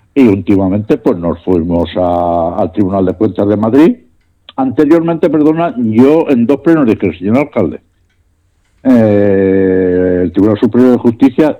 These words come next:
ha dicho que usted no lleva razón. ¿Qué va a hacer usted con el dinero que, que ha malgastado?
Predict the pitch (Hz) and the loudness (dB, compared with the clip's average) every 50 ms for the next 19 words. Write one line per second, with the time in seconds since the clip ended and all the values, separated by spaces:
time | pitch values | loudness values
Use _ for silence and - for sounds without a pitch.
0 | - - - 123 123 117 123 139 143 _ 180 175 165 - 120 95 82 - - 120 | -12 -10 -6 -6 -4 -4 -4 -6 -2 _ -2 -2 0 0 -4 -4 -4 -2 -2 -2
1 | 123 151 143 113 101 101 101 92 82 80 - - 76 82 - _ - _ _ _ | -2 0 0 0 0 0 -2 -2 -4 -4 -4 -6 -8 -8 -10 _ -20 _ _ _
2 | - _ _ _ _ _ 123 120 110 123 - - 127 131 117 110 - 135 117 113 | -20 _ _ _ _ _ -2 0 0 0 0 2 2 2 2 2 0 -2 -2 0
3 | - 127 117 120 120 110 107 110 113 107 104 110 113 110 101 104 92 85 - - | 0 0 2 2 2 2 4 2 2 2 2 0 0 2 2 0 -2 -2 -4 -2
4 | 104 95 92 90 90 90 90 87 85 80 78 - - 101 90 82 90 87 90 95 | 0 0 2 2 2 2 2 0 0 -2 -4 -2 -2 0 0 2 0 0 0 0
5 | 87 87 90 90 82 - 76 - - - 165 185 165 - - - | -2 -4 -4 -4 -4 -6 -8 -8 -4 -4 -2 -2 -2 -4 -6 -8